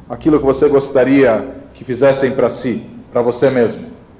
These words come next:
Talvez é necessário você fazer pro outro aquilo que ele gostaria que fizessem pra ele, certo? Então, de repente, uma pessoa pode imaginar, "Puxa, mas eu tô dando tudo, sabe?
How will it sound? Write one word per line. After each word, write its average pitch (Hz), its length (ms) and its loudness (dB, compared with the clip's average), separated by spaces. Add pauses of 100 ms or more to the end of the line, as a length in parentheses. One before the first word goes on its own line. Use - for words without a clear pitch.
(260)
Talvez 175 200 -2
é 165 60 0
necessário 143 500 0
você 123 200 0
fazer 143 280 2
pro 131 140 -4
outro 147 600 2 (180)
aquilo 180 360 0
que 185 120 -2
ele 196 300 6
gostaria 143 560 0
que - 100 -10
fizessem 131 480 0
pra 120 220 -2
ele, 107 280 -4 (260)
certo? 165 360 0 (280)
Então, 208 160 -4
de 214 60 2
repente, 196 240 2
uma 196 120 2
pessoa 180 260 0
pode 190 160 2
imaginar, 175 400 0
"Puxa, 233 240 -2
mas 185 160 0
eu 208 160 2
tô 220 180 0
dando 214 380 0
tudo, 165 460 -4
sabe? - 200 0